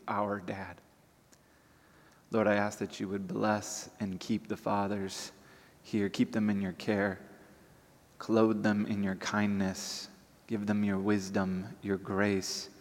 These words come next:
Guide them and support them as they love and serve their families. Lord, I thank you for all the fathers and for the Father that we have.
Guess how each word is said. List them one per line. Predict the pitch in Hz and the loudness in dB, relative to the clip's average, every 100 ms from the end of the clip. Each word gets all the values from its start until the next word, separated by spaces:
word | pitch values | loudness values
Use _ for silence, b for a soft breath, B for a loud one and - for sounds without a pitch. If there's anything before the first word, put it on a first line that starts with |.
| B B B B B B B B - - | B B B B B B B B -8 2
Guide | 107 110 98 | 6 6 4
them | 98 90 95 107 | -2 -4 -6 -8
and | 98 | -6
support | - 98 - 120 117 | -4 -6 2 2 2
them | 113 98 | 0 -2
as | 107 95 | -2 -4
they | 107 92 | -2 -2
love | 104 101 92 90 - | 0 -2 -2 -4 -6
and | 92 87 | -6 -4
serve | 104 95 90 | -4 -4 -4
their | 98 87 | -6 -6
families. | - 98 95 95 92 - - - - - - - - - - - - - - - | -2 -2 -2 -4 -8 -14 -18 -20 -20 -20 -20 -20 -20 -20 -20 -20 -20 -20 -20 -6
Lord, | 107 101 | 0 2
I | 98 | 0
thank | - 101 95 | 0 -4 -4
you | 98 | -4
for | 104 98 | -2 -2
all | - 101 | 0 -2
the | 95 | -2
fathers | - 104 98 101 98 - - - - - B B B B B B - - - - - - - - - - - - - - | 0 2 2 -2 -6 -10 -14 -16 -20 -20 B B B B B B -20 -20 -20 -20 -20 -20 -20 -20 -20 -20 -20 -20 -20 -8
and | 104 98 | -6 -4
for | |
the | 95 | -6
Father | - 104 107 107 | -4 -2 -2 -2
that | 107 110 | -4 -2
we | 110 | -2
have. | 85 | -2